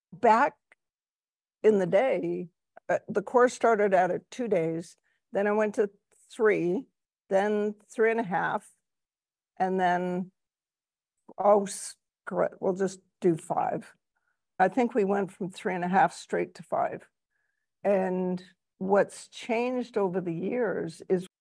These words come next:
I used to start with all the published papers, and I used to have to start with proving to everybody that it worked with,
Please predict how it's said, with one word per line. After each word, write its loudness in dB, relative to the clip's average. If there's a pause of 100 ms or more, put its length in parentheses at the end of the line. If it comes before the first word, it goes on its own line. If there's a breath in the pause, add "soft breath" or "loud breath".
(160)
I 6
used -2
to 2 (440)
start 2
with 0 (480)
all 4
the 0
published -2
papers, -4
and -4
I -4
used -4
to -4
have -4
to -6
start 0
with 0 (640)
proving 0
to -6
everybody 0 (840)
that 6
it -2
worked -4
with, 2